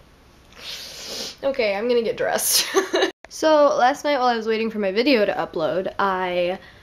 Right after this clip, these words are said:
changed this scarf I, like, never wear. It was, like, really thick, and it was always hard to wrap around. I changed it into an infinity scarf.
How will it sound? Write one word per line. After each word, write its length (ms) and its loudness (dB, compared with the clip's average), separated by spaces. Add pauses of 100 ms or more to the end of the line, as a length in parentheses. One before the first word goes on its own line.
(160)
changed 520 4
this 200 4
scarf 480 0
I, 180 2
like, 340 0
never 400 2
wear. 400 0
It 260 -14
was, 140 0
like, 100 4
really 220 6
thick, 460 -2
and 80 -4
it 40 -2
was 80 -8
always 180 -2
hard 140 0
to 80 -2
wrap 240 0
around. 300 2
I 60 2
changed 240 0
it 60 0
into 280 0
an 80 2
infinity 420 4
scarf. 340 -2